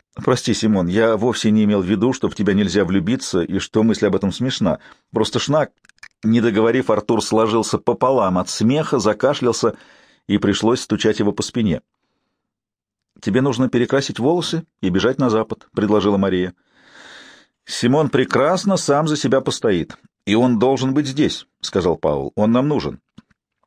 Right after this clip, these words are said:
Если совсем приспичит, он может бежать, когда опера будет готова». В опере все дело, и в тех стихах, которые Симон читал Шнак. Вы видели, как она переменилась в лице? «Это ты читал ей стихи», — возразил Даркур.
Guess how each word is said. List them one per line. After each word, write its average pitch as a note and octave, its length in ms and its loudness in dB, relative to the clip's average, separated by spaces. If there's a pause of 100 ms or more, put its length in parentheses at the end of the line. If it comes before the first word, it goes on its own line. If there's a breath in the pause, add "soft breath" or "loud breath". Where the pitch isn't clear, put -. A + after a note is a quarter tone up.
(200)
Если G2 340 0
совсем A2 320 0
приспичит, B2 500 -2
он B2 140 2
может F#3 300 2
бежать, E2+ 360 -2
когда G#2 280 2
опера D3 380 0
будет C#3+ 240 0
готова». F2 420 -2 (380)
В F#2+ 200 -4
опере G3 340 2
все - 280 -2
дело, A#2+ 440 0 (300)
и B2 100 0
в - 80 -4
тех E3 260 0
стихах, - 600 -2
которые A2+ 340 0
Симон C3 340 0
читал B2+ 300 0
Шнак. G2 400 -2 (720 soft breath)
Вы C3 200 2
видели, A3+ 380 0
как D#3 200 0
она C#3+ 140 0
переменилась D3 560 0
в A#2 40 -4
лице? C3 320 -2 (1500)
«Это G2+ 240 0
ты D#3+ 160 2
читал F#2 300 0
ей E2+ 140 -2
стихи», — - 380 -6
возразил E2 380 -2
Даркур. D2 400 -6